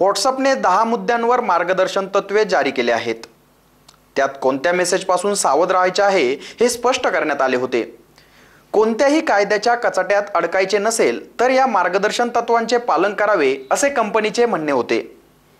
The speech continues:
एखाद्या फॉरवर्ड केलेला मेसेज, बनावट फोटो किंवा लिंकची माहिती घेणे, तसेच भीतीदायक मेसेज इतरांना फॉरवर्ड करू नयेत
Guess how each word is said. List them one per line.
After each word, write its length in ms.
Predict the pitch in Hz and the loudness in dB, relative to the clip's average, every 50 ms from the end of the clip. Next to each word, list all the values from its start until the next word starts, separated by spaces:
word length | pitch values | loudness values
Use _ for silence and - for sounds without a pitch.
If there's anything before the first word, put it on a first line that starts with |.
| _ - - _ - | _ -20 -10 _ -4
एखाद्या 320 | 220 147 - 185 190 208 208 208 | -2 0 0 0 0 0 0 0
फॉरवर्ड 320 | 175 147 139 151 170 190 185 | 0 0 2 2 2 2 2
केलेला 360 | 190 202 196 202 208 214 214 | 0 0 0 2 2 0 0
मेसेज, 500 | 196 175 160 170 - 214 151 127 - - - - | 0 0 -2 0 0 0 0 0 -2 -6 -12 -6
बनावट 420 | 139 151 160 180 190 208 233 220 226 - | -2 -2 0 2 2 2 2 2 0 0
फोटो 420 | 196 208 208 202 143 120 127 - - - - - | -2 0 2 2 2 0 0 -4 -8 -16 -12 -6
किंवा 240 | - 214 233 277 285 | -2 0 2 2 2
लिंकची 420 | 277 233 214 214 226 214 - 269 | 2 2 0 0 -2 -2 -2 0
माहिती 380 | 277 247 214 190 196 196 196 240 | 0 2 2 0 0 0 -2 -2
घेणे, 540 | 196 190 214 220 214 160 139 143 - - - - | 0 0 0 2 0 0 -2 -4 -6 -6 -4 -2
तसेच 260 | 208 - 285 277 220 | 0 2 0 0 0
भीतीदायक 580 | 185 165 185 185 202 240 240 240 240 254 247 226 | -2 -4 -4 -2 -2 0 2 2 2 2 2 0
मेसेज 400 | 202 196 190 190 220 226 226 226 175 | -2 -2 0 0 0 0 0 0 -4
इतरांना 440 | 170 175 208 220 233 233 233 247 | -2 0 0 0 0 0 0 -2
फॉरवर्ड 380 | 247 247 - 190 170 185 196 202 | -2 0 0 0 2 2 2 0
करू 240 | 202 196 202 208 202 | 0 0 0 0 0
नयेत 280 | 208 220 202 147 127 | 0 0 0 0 0